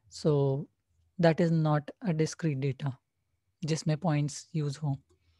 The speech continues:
A data which has discrete values, which has distinct and separate values like number of people, like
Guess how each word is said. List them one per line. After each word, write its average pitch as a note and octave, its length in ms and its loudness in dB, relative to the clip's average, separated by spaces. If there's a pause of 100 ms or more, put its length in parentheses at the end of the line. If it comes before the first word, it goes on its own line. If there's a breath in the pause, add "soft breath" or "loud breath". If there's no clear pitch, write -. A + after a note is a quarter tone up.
(1040)
A E3+ 80 2
data D3+ 440 2 (1160)
which D#3 200 0
has D3+ 520 -2 (280)
discrete D#3 420 -2
values, D#3+ 640 0 (600)
which D3 140 0
has C#3+ 260 0 (140)
distinct G3 420 0
and F3 180 0
separate C#3+ 400 -2
values D3 480 0
like C#3+ 360 -2 (520 loud breath)
number D3+ 220 2
of C#3+ 180 2 (440)
people, D3 420 0 (880)
like C#3+ 320 0